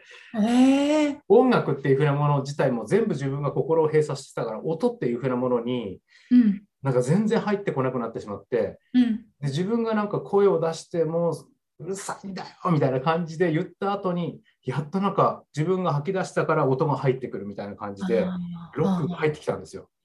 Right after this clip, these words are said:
Speaker 1: はいはい。
Speaker 2: 「なんて素晴らしい音なんだ」みたいな。<laughs> そっからロックをやる派なんですよね。もうバンドをやるようになったんですけど。
Speaker 1: すごい。そんなきっかけで、本当は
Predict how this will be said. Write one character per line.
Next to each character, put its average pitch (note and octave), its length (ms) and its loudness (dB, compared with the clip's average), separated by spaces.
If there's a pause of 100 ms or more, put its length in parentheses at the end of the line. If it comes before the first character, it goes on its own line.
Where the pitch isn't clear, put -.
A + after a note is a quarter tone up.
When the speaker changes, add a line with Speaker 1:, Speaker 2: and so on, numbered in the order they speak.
Speaker 1:
は G#3+ 160 2
い - 20 4
は F#3 200 0
い。 F3+ 180 -8 (420)
Speaker 2:
「な A#2+ 220 0
ん D#3+ 180 -2
て C#3 100 -6
素 C3+ 200 -6
晴 C#3 160 4
ら G#3 80 4
し - 120 -2
い D3 60 4
音 C3+ 220 2
な C#3+ 100 6
ん C#3+ 40 6
だ」 D#3+ 180 2
み G3+ 60 4
た - 180 0
い A3 40 4
な。 E3 260 0 (100)
<laughs> - 80 -18
そ - 160 0
っ G3 200 -2
か A#3 140 4
ら G#3+ 340 -2 (560)
ロ D3 380 0
ッ - 40 -18
ク B2 100 -6
を G#2+ 60 -4
や G#2+ 120 -8
る B2+ 100 -4
派 A2 240 -2
な A2 100 -8
ん G2+ 100 -10
で G2 80 -14
す - 120 -16
よ - 60 -16
ね。 G2 120 -12
も G#2 180 -10
う - 60 -8
バ C3 120 4
ン C3+ 100 2
ド C3+ 100 4
を C3 60 4
や B2+ 120 2
る C3 80 0
よ B2+ 60 2
う A#2+ 40 -2
に A#2 60 -4
な B2+ 60 -4
っ C3+ 60 -8
た E3+ 100 0
ん - 60 -4
で D#3 120 4
す - 100 -8
け - 100 -10
ど。 D#3 260 -4
Speaker 1:
す G#3+ 180 0
ご E4+ 200 8
い。 - 340 0
そ - 200 -2
ん A4 60 2
な B4 60 0 (200)
き G#4+ 140 -2
っ - 40 -16
か F4+ 120 2
け F4 100 4
で、 D4 140 2
本 F#4+ 180 0 (220)
当 A4 120 6
は F#4+ 300 4